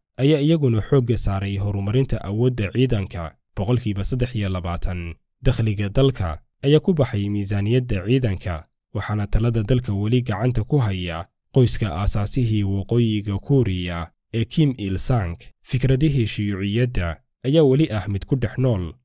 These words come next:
nidaamka Waqooyiga Kuuriya. Waqooyiga Kuuriya ayaa noqotay dal dagaal u taagan mar walba, si isdaba joog ahna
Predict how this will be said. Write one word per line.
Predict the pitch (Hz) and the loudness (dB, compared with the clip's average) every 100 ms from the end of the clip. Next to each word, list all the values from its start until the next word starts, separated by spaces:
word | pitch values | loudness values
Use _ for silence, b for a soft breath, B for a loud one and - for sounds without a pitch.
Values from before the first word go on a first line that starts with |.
| _ | _
nidaamka | 101 104 131 113 110 | -6 0 2 0 -4
Waqooyiga | 98 95 - 123 110 98 98 92 | -6 -8 0 2 2 0 -6 -4
Kuuriya. | - 120 98 87 87 85 _ _ _ _ _ - | 0 0 0 -2 -4 -8 _ _ _ _ _ -8
Waqooyiga | 104 123 127 113 98 101 | -4 4 4 4 0 -4
Kuuriya | - 143 127 90 87 85 80 _ _ _ 139 | -2 2 2 0 -2 -4 -8 _ _ _ 0
ayaa | 170 165 | 2 2
noqotay | 123 110 - 101 | 0 0 0 0
dal | 101 139 | 2 2
dagaal | 120 113 139 120 | 2 0 2 0
u | 143 | -2
taagan | - 90 98 95 | -2 -2 -4 -2
mar | 117 135 | 2 4
walba, | 123 135 123 87 78 - _ - | 4 4 2 -4 -6 -10 _ -6
si | - 147 | -2 0
isdaba | 104 - 104 101 | -2 -2 -2 -2
joog | - 123 - | 2 2 2
ahna | 123 117 98 87 | -4 -2 -2 -4